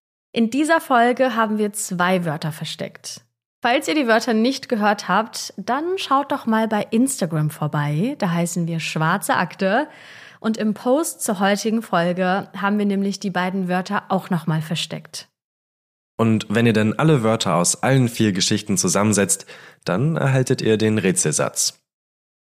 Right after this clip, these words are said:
Speaker 2: Wenn ihr eine Idee habt, was wir mit diesem Satz suchen, schickt uns eure Antwort bis zum einunddreißigsten zwölften an schwarze akte at julep punkt de.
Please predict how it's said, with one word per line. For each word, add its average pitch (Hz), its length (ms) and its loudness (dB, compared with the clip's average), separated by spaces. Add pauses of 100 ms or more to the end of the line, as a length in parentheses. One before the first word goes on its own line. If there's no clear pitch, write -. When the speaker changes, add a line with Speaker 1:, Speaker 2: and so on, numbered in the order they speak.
(480)
Speaker 2:
Wenn 95 180 2
ihr 87 240 2
eine 90 200 2
Idee 87 300 0
habt, 104 300 -4
was - 280 -2
wir 90 140 0
mit 87 240 -2
diesem 82 200 -2
Satz 80 240 -2
suchen, 139 500 2
schickt 180 340 0
uns 147 180 2
eure 117 240 2
Antwort 113 540 0
bis 156 300 0
zum 123 280 0
einunddreißigsten 104 840 0
zwölften 95 680 0
an 98 260 -2
schwarze 104 720 -2
akte - 360 -4
at - 220 -4
julep 110 360 0
punkt 78 260 -4
de. - 280 -2